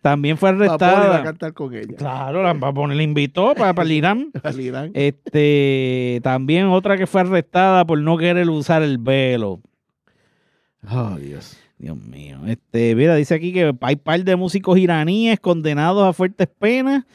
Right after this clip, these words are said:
Speaker 1: por la publicación de piezas musicales en apoyo de las protestas de Amini. Este, uh, entre ellos, Shervin Hajipur,
Speaker 2: Oh, tan
Speaker 1: famosísimo.
Speaker 2: famo-, sí, sí, yo,
Speaker 1: Buenísimo que
Speaker 2: yo
Speaker 1: es.
Speaker 2: tengo los discos.
Speaker 1: Hacho, que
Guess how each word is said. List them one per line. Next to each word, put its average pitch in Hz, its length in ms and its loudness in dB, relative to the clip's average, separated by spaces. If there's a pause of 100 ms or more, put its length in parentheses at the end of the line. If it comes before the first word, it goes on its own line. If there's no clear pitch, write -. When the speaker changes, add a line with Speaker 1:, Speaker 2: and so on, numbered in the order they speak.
(240)
Speaker 1:
por 156 160 2
la 170 100 4
publicación 165 640 0
de 202 120 2
piezas 208 360 0
musicales 208 840 0
en 214 260 -2
apoyo 190 720 2 (340)
de 160 140 2
las 170 140 0
protestas 170 600 0
de 170 100 2
Amini. 226 680 4
Este, 160 680 4
uh, 160 300 2
entre 131 380 0
ellos, 220 240 4 (220)
Shervin 175 540 0
Hajipur, 208 580 0 (280)
Speaker 2:
Oh, - 120 -20
tan 165 180 0 (320)
Speaker 1:
famosísimo. 131 360 -2
Speaker 2:
famo-, 113 60 -10
sí, 135 240 -2
sí, 127 200 0
yo, 127 80 0
Speaker 1:
Buenísimo 202 680 2
que 165 280 -2
Speaker 2:
yo 180 60 0
Speaker 1:
es. 160 40 -2
Speaker 2:
tengo 156 220 -2
los 151 160 2
discos. 131 340 -6
Speaker 1:
Hacho, 160 300 -4
que 143 160 -8